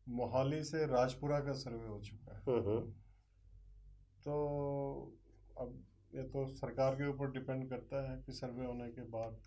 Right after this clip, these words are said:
Speaker 1: की जो कार्रवाई है वो कब,
Speaker 2: ओके।
Speaker 1: कितनी importance देती है, किस,
Speaker 2: जी, जी।
Speaker 1: किस project में कितना
Speaker 2: जी।
Speaker 1: पैसा invest करती है।
Speaker 2: एक अनिल जी, वो parking का पीछे कुछ, अ, पहले जब, अब तो कोरोना हो चुका है, कोरोना की वजह से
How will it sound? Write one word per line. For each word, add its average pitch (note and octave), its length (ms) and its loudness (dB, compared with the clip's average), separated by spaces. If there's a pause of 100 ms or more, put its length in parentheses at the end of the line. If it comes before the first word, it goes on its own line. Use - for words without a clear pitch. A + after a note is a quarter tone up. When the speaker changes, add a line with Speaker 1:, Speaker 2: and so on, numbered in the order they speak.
(120)
Speaker 1:
की A#2 80 -6
जो A2 160 -8
कार्रवाई A2 480 -6
है A2 120 -8
वो A2+ 300 -12
कब, A2+ 240 -8 (280)
Speaker 2:
ओके। G2+ 140 -8
Speaker 1:
कितनी B2 360 -4
importance A2+ 560 -6
देती A2 300 -12
है, A2 80 -10
किस, - 300 -14
Speaker 2:
जी, G2 180 -2 (300)
जी। F2 180 -8
Speaker 1:
किस C3+ 200 -2
project A#2 440 -6
में A2+ 140 -6
कितना C3 320 -4
Speaker 2:
जी। - 80 -6
Speaker 1:
पैसा A#2 240 -8
invest G#2+ 440 -8
करती - 320 -18
है। - 60 -20 (560)
Speaker 2:
एक G#3+ 200 4
अनिल A3 220 2
जी, A3+ 100 2
वो G3 240 4
parking D3+ 720 6
का A3 80 8
पीछे F#3 380 6
कुछ, E3 360 2
अ, D#3+ 40 2 (160)
पहले C#3 520 12
जब, C#3+ 340 4
अब A#2+ 100 2
तो C3+ 80 2
कोरोना B2+ 320 8
हो B2 160 8
चुका A2+ 220 0
है, G#2 80 6
कोरोना G#2+ 320 0
की A#2 120 -2
वजह G#2 220 0
से A#2+ 140 0